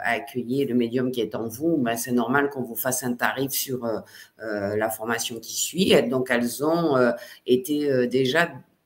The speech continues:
hum, divisées par deux les montants. Et là, on a trouvé que le coffret, euh, euh, bah, c'était intéressant de le faire à un tarif préférentiel pour que ça soit, euh,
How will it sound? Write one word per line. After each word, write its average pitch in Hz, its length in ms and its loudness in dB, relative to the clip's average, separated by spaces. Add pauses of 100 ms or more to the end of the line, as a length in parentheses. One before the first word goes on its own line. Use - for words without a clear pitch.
(160)
hum, 127 280 4 (120)
divisées 143 360 2
par - 320 0
deux 165 140 6
les 180 180 6
montants. 156 560 4
Et 143 180 4
là, 160 400 6
on 139 60 0
a 139 80 4
trouvé 156 360 -2
que 131 240 2
le 139 140 2
coffret, 160 640 0
euh, 120 280 4 (600)
euh, 113 380 2
bah, 113 180 0
c'était 127 540 -6
intéressant 131 760 -4
de 139 100 -4
le 123 120 2
faire 131 320 -2
à 117 160 2
un 104 260 -4
tarif 127 460 0
préférentiel 127 880 -2
pour 127 140 -12
que - 60 -8
ça 127 120 -4
soit, 135 400 2
euh, 117 80 4